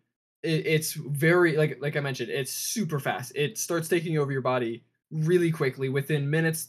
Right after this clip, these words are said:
to hours of you being infected, you start to experience side effects.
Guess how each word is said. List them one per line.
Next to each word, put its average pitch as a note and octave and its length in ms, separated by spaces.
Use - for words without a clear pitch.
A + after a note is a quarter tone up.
to D#3 180
hours B2+ 720
of B2+ 180
you B2 360
being D#3 200
infected, C#3+ 480
you C3 120
start C3 320
to C#3 80
experience C#3 500
side C3+ 180
effects. - 460